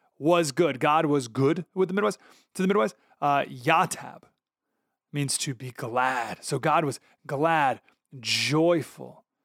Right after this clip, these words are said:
pleasing, well pleased, rejoicing. Yotab, this word means to make a thing good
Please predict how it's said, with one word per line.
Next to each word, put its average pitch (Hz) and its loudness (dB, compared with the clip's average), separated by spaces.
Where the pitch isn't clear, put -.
pleasing, 160 -2
well 190 4
pleased, - -16
rejoicing. 180 0
Yotab, 165 2
this 147 -2
word 165 2
means 151 -2
to 147 0
make 170 0
a 151 0
thing 147 -6
good 180 2